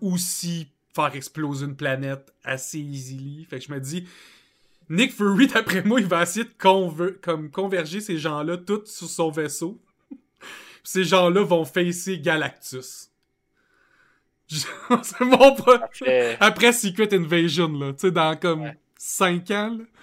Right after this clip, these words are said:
Speaker 1: c'est mon
Speaker 2: Ouais.
Speaker 1: guess. <laughs>
Speaker 2: Moi, pour vrai, dans cinq ans, je reviens à cette vidéo-là. Si c'est pas ça, là,
Speaker 1: Je suis déçu.
Speaker 2: je vais être comme, « Ha ! Il connaît rien ! »
Speaker 1: Mais je suis sûr que Ga-, c'est sûr que Galactus va être apporté, là.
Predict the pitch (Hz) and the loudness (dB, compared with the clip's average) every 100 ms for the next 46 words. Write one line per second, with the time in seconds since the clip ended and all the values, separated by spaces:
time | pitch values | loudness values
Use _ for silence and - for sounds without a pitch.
0 | _ - 151 143 139 135 135 - - - | _ -10 -4 -2 -2 -4 -6 -10 -12 -16
1 | - - - 247 240 - 247 185 147 165 | -20 -20 -8 -6 -6 -10 -2 0 2 2
2 | 151 120 127 117 143 131 113 123 - 113 | 2 0 -2 0 -2 0 -2 -4 -6 -10
3 | 110 107 110 139 - - - 113 - 127 | -8 -10 -8 -10 -10 -10 -4 -4 -4 -10
4 | 131 139 - - _ _ - 139 135 - | -10 -14 -20 -20 _ _ -14 -12 -12 -6
5 | 117 - 104 98 - - - - - - | -6 -4 -10 -12 -20 -20 -4 -2 -2 -4
6 | _ _ _ _ _ _ _ _ _ _ | _ _ _ _ _ _ _ _ _ _
7 | _ _ _ - - 123 131 123 117 120 | _ _ _ -10 -4 -2 0 -2 -2 -2
8 | 139 190 202 185 170 170 180 180 160 170 | 2 4 6 4 4 2 2 2 4 4
9 | 147 135 139 135 151 - 170 147 127 120 | 4 2 -2 -4 -12 -8 -8 -8 -10 -10
10 | 113 - 139 - 123 120 135 107 - 131 | -10 -14 -14 -14 -14 -12 -12 -16 -18 -20
11 | 135 | -20